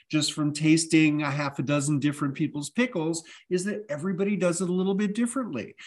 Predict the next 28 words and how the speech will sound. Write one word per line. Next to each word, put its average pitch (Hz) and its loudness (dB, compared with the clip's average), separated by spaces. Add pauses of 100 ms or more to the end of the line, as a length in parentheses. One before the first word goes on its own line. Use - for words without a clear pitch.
(160)
I 208 2
mean, 220 4
just, 233 2
just 240 6
like, 220 2
the, 208 -4
you 208 2
know, 208 2
these 240 2
kinds 254 0
of 202 -2
pickles. - -6
I 139 -2
mean, 156 4
I, 160 2
the 160 4
ones 196 6
that 175 4
I 175 4
grew 208 2
up 139 0
with 175 0
were, 151 0
like, 123 0 (120)
garlicky, 143 2 (240)
lots 143 0
of 143 4
dill. 165 6